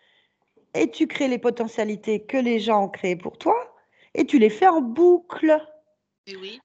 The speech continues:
Speaker 1: Et ça voudrait dire que vous êtes tous enfermés, ou nous sommes tous enfermés dans une boucle qui tourne, et dont les clés ont été remises à des êtres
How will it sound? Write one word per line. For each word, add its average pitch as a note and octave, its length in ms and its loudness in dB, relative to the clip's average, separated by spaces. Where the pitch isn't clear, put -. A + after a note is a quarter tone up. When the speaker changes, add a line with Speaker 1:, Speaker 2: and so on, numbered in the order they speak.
Speaker 1:
Et G3+ 60 -10
ça A3 180 -4
voudrait G#3 320 -2
dire F4 200 -8
que F4 100 -2
vous A#3+ 260 -6
êtes G#3 160 -4
tous F#4+ 400 -8
enfermés, A3+ 640 -2
ou - 80 -4
nous A3+ 140 0
sommes G3+ 400 -2
tous A4 320 -2
enfermés A3 640 -2
dans G#3+ 160 -4
une A#3 240 -2
boucle B3+ 420 0
qui G3+ 160 -10
tourne, B3+ 380 0
et A#3 140 4
dont B3 200 4
les G#3+ 240 4
clés F#4 240 2
ont A#3+ 120 0
été B3 240 0
remises A#3+ 520 0
à B3 100 2
des G#3 280 0
êtres F#3 300 -2